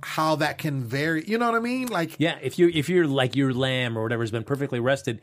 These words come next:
Speaker 1: Yeah.
Speaker 2: but all of a sudden you go last, it could go to overcooked by that time.
Speaker 1: Exactly.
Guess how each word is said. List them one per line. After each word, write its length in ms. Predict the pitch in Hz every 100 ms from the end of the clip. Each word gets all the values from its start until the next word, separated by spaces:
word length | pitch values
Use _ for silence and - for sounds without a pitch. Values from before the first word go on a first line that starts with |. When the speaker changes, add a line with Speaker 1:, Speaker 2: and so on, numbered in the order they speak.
| -
Speaker 1:
Yeah. 180 | 160
Speaker 2:
but 60 | 151
all 60 | 139
of 40 |
a 20 |
sudden 140 | 139 135
you 120 | 151
go 160 | 135 120
last, 500 | 135 147 117 - - _ _ _ _ -
it 80 | 139
could 240 | 135 110
go 220 | - 135
to 80 | 117
overcooked 480 | 120 110 110 110 87
by 80 | -
that 60 | 139
time. 20 |
Speaker 1:
Exactly. 680 | 131 139 143 139 107 82